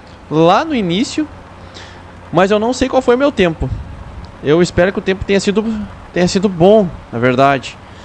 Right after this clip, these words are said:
Porque eu não sei como é que eu me saí de tempo. É, vamos dar uma boa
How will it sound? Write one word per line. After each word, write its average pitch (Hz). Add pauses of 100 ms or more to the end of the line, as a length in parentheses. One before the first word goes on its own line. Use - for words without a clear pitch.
(280)
Porque 147
eu 156
não 165
sei 202
como 196
é 202
que -
eu -
me 196
saí 175
de 180
tempo. 156 (1120)
É, 131
vamos 131
dar 147
uma 160
boa 160